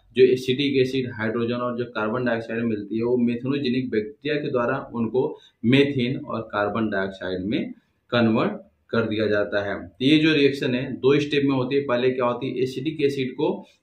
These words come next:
ये methane और carbon dioxide में convert करती है और दूसरे में क्या होती है, जो hydrogen जो gas है और जो carbon dioxide है gas है, दोनों मिलके methane और water के molecules बनाते हैं।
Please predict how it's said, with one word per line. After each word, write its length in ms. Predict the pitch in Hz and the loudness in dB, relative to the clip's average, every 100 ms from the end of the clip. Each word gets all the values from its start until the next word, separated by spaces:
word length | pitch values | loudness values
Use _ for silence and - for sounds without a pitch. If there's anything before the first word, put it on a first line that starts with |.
| - | 2
ये 120 | 120 | 4
methane 500 | 113 117 113 143 156 | 6 4 2 0 0
और 280 | - 135 175 - | 0 -4 -4 -4
carbon 300 | 104 107 123 | -2 0 2
dioxide 340 | 123 127 127 131 | 2 2 2 2
में 100 | 127 | 2
convert 300 | 131 131 127 | 0 0 0
करती 260 | 120 123 | -2 -2
है 60 | 135 | -2
और 180 | 117 117 | -2 -2
दूसरे 260 | 120 120 147 | -2 -2 0
में 140 | 151 143 | 0 0
क्या 100 | 131 | -2
होती 260 | 123 127 | -2 -2
है, 120 | 143 - - - - | -2 -4 -18 -20 2
जो 160 | 120 120 123 123 - - - | 4 4 2 -2 -14 -20 -20
hydrogen 600 | 101 117 120 139 131 170 165 | -2 0 6 6 6 2 2
जो 160 | 123 104 | -2 2
gas 320 | 117 139 143 | 2 2 0
है 80 | 156 | -4
और 300 | 156 - 113 | -4 -4 -2
जो 120 | 127 | -2
carbon 400 | 127 104 113 117 | -2 -2 0 0
dioxide 560 | 110 104 - 110 107 98 | 0 -2 -4 0 0 0
है 160 | 95 - _ - 104 | -4 -12 _ -14 -2
gas 260 | 113 107 117 | 0 0 -2
है, 60 | - | -4
दोनों 360 | 120 123 131 - 107 | 0 2 0 -4 -2
मिलके 400 | 113 110 110 127 110 | 0 0 -2 -6 -2
methane 520 | 110 113 117 131 - - | 0 0 0 -2 -2 -2
और 280 | 110 180 - - - 104 | -2 -2 -6 -16 -12 -2
water 280 | 104 117 110 | -2 0 -2
के 140 | 117 | -2
molecules 680 | 98 95 95 139 170 - - | -2 -4 -2 -2 -2 -6 -12
बनाते 440 | 95 98 92 - 101 | -6 -2 -2 -4 -6
हैं। 160 | 95 | -6